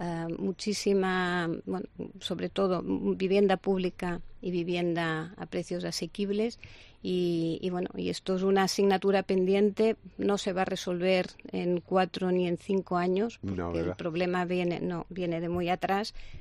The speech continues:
Speaker 1: pero sí que es verdad que entre todos y, y sobre todo las administraciones públicas, eh, deberían ir poniendo, eh, sobre la mesa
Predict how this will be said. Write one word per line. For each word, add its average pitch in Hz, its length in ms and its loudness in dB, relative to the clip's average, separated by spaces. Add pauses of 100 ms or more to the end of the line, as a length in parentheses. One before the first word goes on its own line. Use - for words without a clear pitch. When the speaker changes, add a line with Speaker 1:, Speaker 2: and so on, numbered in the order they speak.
Speaker 1:
pero 190 180 0
sí 190 140 0
que - 100 -2
es 180 60 0
verdad 180 340 0 (380)
que - 80 0
entre 185 260 2
todos 190 680 4
y, 185 560 -2
y 180 80 -10
sobre 180 180 -2
todo 185 320 2
las 175 220 0
administraciones 175 760 -2
públicas, 190 960 0
eh, 175 240 -4
deberían 175 460 -4
ir 180 140 -2
poniendo, 185 640 -2 (500)
eh, 175 180 -2
sobre 180 340 0
la 180 120 2
mesa 185 380 2